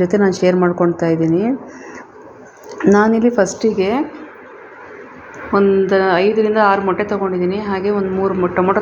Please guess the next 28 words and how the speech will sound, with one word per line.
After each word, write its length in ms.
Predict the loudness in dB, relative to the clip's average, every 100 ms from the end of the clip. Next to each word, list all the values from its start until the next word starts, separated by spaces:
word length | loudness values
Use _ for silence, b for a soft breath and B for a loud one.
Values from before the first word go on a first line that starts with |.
| 0
ತೊಗೊಂಡಿದ್ದೀನಿ, 460 | 2 2 2 0 -2 -4
ಒಂದು 180 | -2 -2 -2 0
ಈರುಳ್ಳಿ 260 | 0 0 -2 0
ತೊಗೊಂಡಿದ್ದೀನಿ. 420 | 0 2 0 0 0
ಹಾಗೆ 160 | 0 0
ಇಲ್ಲಿ 120 | -2 -2
ಶಕ್ತಿ 300 | -4 -4 -2 0
ಮಸಾಲ, 340 | 0 0 0 0 -2 B B B -4
ಮಟನ್ 260 | -2 0 2 2
ಮಸಾಲ 280 | 0 0 0
ಪೌಡರನ್ನು 420 | 0 0 2 2 2
ಹಾಕಿ 220 | 0 -2 -2
ನಾನಿಲ್ಲಿ 300 | 0 0 -2 -4 B B B -2 -2
ಎಗ್, 220 | -2 -6 -12 -14 2 2
ಎಗ್ 220 | 4 2 4 4 2
ಮಸಾಲ 300 | 2 0 0 -2
ಮಾಡ್ಕೊಳ್ತಾ 440 | -2 -4 -2 -4
ಇದ್ದೀನಿ. 320 | -2 0 0 -2 -4 B B B B -8 -2
ಆ, 20 | 0 0 0 0
ಮಟನ್ 280 | 2 2 2
ಸಾಂಬಾರ್ 340 | 2 2 0 -2
ಥರನೇ 260 | -2 -2 -2 -4
ಟೇಸ್ಟ್ 240 | -6 -6 -4
ಬರುತ್ತೆ 340 | -4 -4 -2 0 2
ಈ 40 | 0 2
ಪೌಡರ್ 280 | 2 2 2
ಹಾಕೋದ್ರಿಂದ, 580 | 0 -2 -4 0 0 2 0 -2
ಚೆನ್ನಾಗಿರುತ್ತೆ. 500 | -2 0 0 -2 0